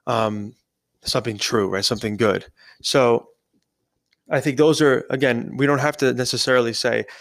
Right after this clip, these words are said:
"I'm not motivated at all by money, status, or, or fame," but we have to learn to put them in their proper place.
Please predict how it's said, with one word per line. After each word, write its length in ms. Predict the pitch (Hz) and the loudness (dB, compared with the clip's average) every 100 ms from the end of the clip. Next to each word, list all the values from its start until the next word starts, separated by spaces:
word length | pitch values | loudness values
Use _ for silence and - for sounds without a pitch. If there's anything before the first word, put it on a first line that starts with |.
| - - | -20 -14
"I'm 140 | 110 | -8
not 180 | 113 113 | -4 -2
motivated 400 | 127 123 120 113 | 0 2 2 0
at 140 | 110 | 0
all 160 | 120 127 | 2 2
by 160 | 113 110 | 0 0
money, 280 | 110 107 | -2 -4
status, 480 | 101 - 107 104 101 | -4 -4 -4 -6 -8
or, 140 | 107 101 - - | -8 -10 -14 -18
or 100 | 110 | -12
fame," 400 | - 98 107 123 _ _ _ _ _ _ _ _ | -6 -4 -6 -10 _ _ _ _ _ _ _ _
but 140 | - 160 | 2 4
we 60 | |
have 100 | 160 | 4
to 80 | 156 | 4
learn 180 | 151 147 | 2 2
to 180 | 131 - | -4 -8
put 200 | 151 143 | -4 -2
them 160 | 135 123 | -2 -2
in 80 | |
their 100 | 120 | -2
proper 340 | 117 127 117 110 | -4 -4 -2 -4
place. 480 | - 107 95 - | -6 -10 -8 -10